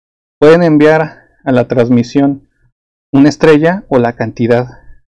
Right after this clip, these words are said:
que quieran y, la, y hayan comprado. Al dar a comprar, aquí eligen el método de pago, tarjeta o por PayPal. Al momento de comprar el paquete de estrellas, ya será abonado inmediatamente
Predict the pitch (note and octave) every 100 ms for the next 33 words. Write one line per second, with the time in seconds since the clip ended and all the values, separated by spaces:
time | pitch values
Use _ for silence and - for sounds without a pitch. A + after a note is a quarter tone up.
0 | _ _ _ - A#2+ B2+ B2 C3+ - B2
1 | B2 B2 A2+ A2+ A2 B2 D3+ E3 E3 _
2 | _ _ _ _ _ C3+ C3 E3+ - F3
3 | C3+ F3+ A#3 - - C3 D3+ D3 D3+ _
4 | C3+ C3+ C#3 C3 B2+ C#3+ C#3 C3 A#2+ A#2+
5 | E3+ G3+ A#3+ A#3+ _ _ _ _ _ -
6 | A2+ C3 C3 F3 F#3 _ _ _ _ _
7 | _ - B2 A#2 A#2+ C3+ C3 D3 F#3+ A#3+
8 | - _ _ _ _ _ C3 C3 C#3+ D#3+
9 | D3+ C3+ - B2 A#2 C#3 C#3 C3 B2+ A#2+
10 | B2 B2+ B2 A#2 - D#3 D3+ G3+ - -
11 | - B2 B2+ C3 B2+ B2 B2 B2+ B2 A#2+
12 | A#2+ A#2+ A#2+ A#2 A#2+ A#2 D3 E3+